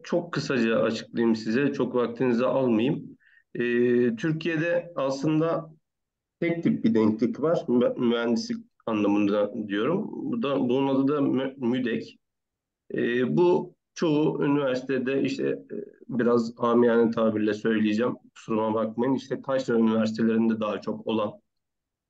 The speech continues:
e, ama, e, işte Boğaziçi'dir, İTÜ'dür, ottü'dür, Koç'tur, bu tarz üniversitelerin ise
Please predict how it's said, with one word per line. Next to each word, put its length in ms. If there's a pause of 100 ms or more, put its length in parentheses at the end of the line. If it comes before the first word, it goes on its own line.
(100)
e, 260
ama, 600
e, 80 (680)
işte 400
Boğaziçi'dir, 880
İTÜ'dür, 580 (100)
ottü'dür, 640 (420)
Koç'tur, 540 (100)
bu 120
tarz 240
üniversitelerin 1600
ise 440